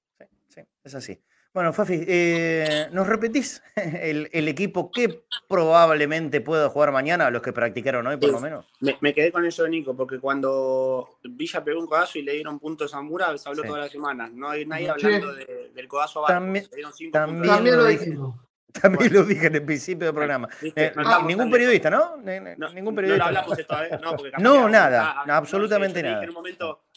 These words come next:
Speaker 2: "Che, en un momento te voy a decir esto para quedar bien". No, no, no, no lo hablamos.
Speaker 1: Nada, nada,
Speaker 3: Y lo que diga,
Speaker 1: absolutamente nada.
Speaker 3: bueno, fue el viernes, había otros
Speaker 1: No
Speaker 3: partidos
Speaker 1: hubo,
Speaker 3: en el medio,
Speaker 1: no,
Speaker 3: no
Speaker 1: pero
Speaker 3: seas así,
Speaker 1: no hubo
Speaker 3: Marcelo.
Speaker 1: tweet, no hubo tweets de nadie, ¿no?
Speaker 3: No,
Speaker 1: De Ignacio,
Speaker 3: había
Speaker 1: todo eso.
Speaker 3: otros partidos, ¿no?
Speaker 1: No,
Speaker 3: Era
Speaker 1: está
Speaker 3: un
Speaker 1: bien.
Speaker 3: viernes, no seas así.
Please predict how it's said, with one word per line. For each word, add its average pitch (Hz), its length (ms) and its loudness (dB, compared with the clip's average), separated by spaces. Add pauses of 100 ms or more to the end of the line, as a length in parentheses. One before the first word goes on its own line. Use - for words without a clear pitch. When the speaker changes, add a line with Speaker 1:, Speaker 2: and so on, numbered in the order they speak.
Speaker 2:
"Che, 180 140 -8
en 170 60 -8
un 180 60 -10
momento 185 240 -14
te 165 80 -14
voy 170 80 -8
a 175 40 -10
decir 170 200 -14
esto 185 220 -10
para 135 120 -8
quedar 165 200 -6
bien". 180 160 -12
No, 160 180 -6
no, 190 140 -6
no, 143 160 -10
no 127 180 -18
lo 135 120 -8
hablamos. 160 220 -2
Speaker 1:
Nada, 131 360 2
nada, 131 420 0
Speaker 3:
Y - 80 -6
lo 147 160 2
que 156 120 0
diga, 240 240 4
Speaker 1:
absolutamente - 100 -4
nada. - 0 -
Speaker 3:
bueno, 233 500 6
fue 285 140 6
el 269 60 4
viernes, 214 760 4
había 220 220 4
otros 220 140 0
Speaker 1:
No - 40 -4
Speaker 3:
partidos 202 300 4
Speaker 1:
hubo, 208 100 6
Speaker 3:
en 202 80 2
el 196 140 0
medio, 196 240 0
Speaker 1:
no, 202 80 2
Speaker 3:
no 233 160 0
Speaker 1:
pero 170 80 6
Speaker 3:
seas 214 180 6
así, 214 220 -2
Speaker 1:
no 196 260 4
hubo 196 140 6
Speaker 3:
Marcelo. 185 220 6
Speaker 1:
tweet, 202 240 4 (340)
no 143 160 -4
hubo 160 220 0
tweets 160 440 -2
de 123 160 -8
nadie, 147 360 2
¿no? 247 60 6
Speaker 3:
No, 220 420 8
Speaker 1:
De 202 60 2 (120)
Ignacio, 147 500 4
Speaker 3:
había 277 200 6
Speaker 1:
todo 277 100 6
eso. 254 100 4
Speaker 3:
otros 254 140 2
partidos, 220 1080 2
¿no? 226 60 -6
Speaker 1:
No, 226 100 -8 (400)
Speaker 3:
Era 269 80 6
Speaker 1:
está - 0 - (120)
Speaker 3:
un 175 100 -2
Speaker 1:
bien. - 0 -
Speaker 3:
viernes, 175 420 4
no 208 100 -4
seas 202 220 -2
así. 175 420 -2